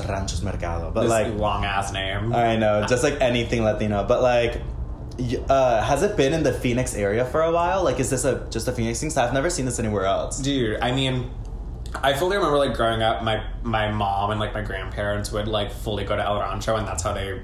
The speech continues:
Speaker 2: described it, so that's what I always thought the name was.
Speaker 1: Uh-huh.
Speaker 2: Um, to get, like, carne asada for the holidays, or, like, uh, the, like, masa to make tamales, so it's definitely been, like,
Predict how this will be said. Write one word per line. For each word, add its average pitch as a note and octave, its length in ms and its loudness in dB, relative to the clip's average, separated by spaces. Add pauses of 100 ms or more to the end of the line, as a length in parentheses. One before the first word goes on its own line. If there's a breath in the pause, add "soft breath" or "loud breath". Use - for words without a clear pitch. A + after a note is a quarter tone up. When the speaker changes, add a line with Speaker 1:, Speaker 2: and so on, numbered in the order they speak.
Speaker 2:
described F#2 580 -6
it, A#2+ 200 0
so G#2+ 100 -4
that's G2 240 -4
what G2 100 -4
I G2+ 100 -4
always F#2+ 260 -4
thought G2+ 160 -6
the G2+ 80 -4
name G2 340 -6
was. D#3 400 0
Speaker 1:
Uh-huh. A#2+ 480 2
Speaker 2:
Um, B2+ 300 4
to C3+ 100 0
get, A#2+ 220 2
like, A2 140 -2
carne A2 180 0
asada D#3 560 2
for C#3+ 100 -2
the A2 80 0
holidays, A#2 1040 2
or, G2+ 160 -2
like, G2+ 220 -2 (340 loud breath)
uh, G#2 320 2
the, A2+ 80 0
like, G#2+ 160 0
masa A2+ 320 0
to A#2 80 -4
make G#2+ 140 -2
tamales, A#2 640 0
so G2+ 720 -2
it's A2+ 180 -4
definitely D3 460 0
been, A2 320 0
like, G2 240 -4